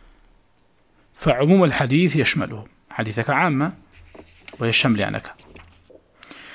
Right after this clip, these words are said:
طبعاً ئەگەر سەرنج بدە لێرە فەرمێ قەرزدان، سپاردن،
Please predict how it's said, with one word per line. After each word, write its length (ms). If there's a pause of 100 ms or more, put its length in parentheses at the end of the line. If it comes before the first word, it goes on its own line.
(280)
طبعاً 260
ئەگەر 220
سەرنج 220
بدە 180
لێرە 280
فەرمێ 240 (100)
قەرزدان، 560 (1300)
سپاردن، 880